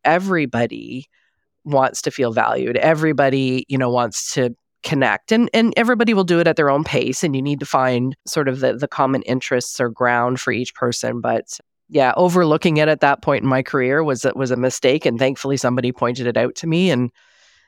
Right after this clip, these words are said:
you know, it's nice that, you know, I think about those people still to this day and have connections that are very positive. And, you know, it's nice. It's, that's a nice memory of that time,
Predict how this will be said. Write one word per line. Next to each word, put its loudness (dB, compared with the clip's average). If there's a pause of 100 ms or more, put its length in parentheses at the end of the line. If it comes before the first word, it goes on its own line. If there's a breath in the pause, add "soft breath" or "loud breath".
(120)
you -4
know, 2
it's -4
nice 0
that, 0
you 0
know, 2
I 4
think -2
about 0
those 0 (100)
people 0
still 0
to -2
this 0
day 4
and 0
have 0
connections -2
that -4
are 0
very -2
positive. -2
And, -6 (160)
you -8
know, -6
it's -8
nice. -4 (180)
It's, -18 (300)
that's 0
a 2
nice 0
memory 2
of 0
that 0
time, 0